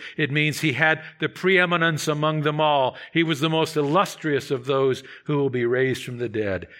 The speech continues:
He is above all, supreme, incomparable, surpassing, towering, transcendent, ultimate, unequalable,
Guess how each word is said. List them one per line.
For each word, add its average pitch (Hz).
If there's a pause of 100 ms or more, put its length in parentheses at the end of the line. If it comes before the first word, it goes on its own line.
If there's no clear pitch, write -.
He 135
is 123
above 104
all, 90
supreme, 135 (160)
incomparable, 139
surpassing, 147 (220)
towering, 147 (200)
transcendent, 170 (240)
ultimate, 165 (160)
unequalable, 160